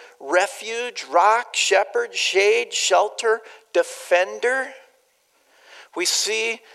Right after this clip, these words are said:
the divine protection of God throughout the Bible. And that's what we see in this verse eighteen.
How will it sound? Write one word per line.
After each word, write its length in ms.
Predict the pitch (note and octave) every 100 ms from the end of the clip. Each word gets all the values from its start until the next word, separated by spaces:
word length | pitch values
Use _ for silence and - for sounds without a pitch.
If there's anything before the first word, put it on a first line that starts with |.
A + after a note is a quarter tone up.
| _
the 80 | F3
divine 460 | D#3+ D#3 E3 G3+ G3+
protection 580 | G3+ - F#3 - F#3
of 100 | E3
God 300 | - D3+ C#3+
throughout 580 | - D3+ D3 C#3+ C#3 -
the 60 | D#3
Bible. 480 | E3+ F#3 F3+ A2+ - - _ _ _ _ _ _ _ _ _ _ _ _ _ _ _ _ -
And 100 | -
that's 180 | D#3+ -
what 100 | G3+
we 60 | D#3+
see 200 | - F#3
in 100 | D#3+
this 180 | C#3+ -
verse 280 | C#3+ C3
eighteen. 500 | C#3+ B2 - F3+ D3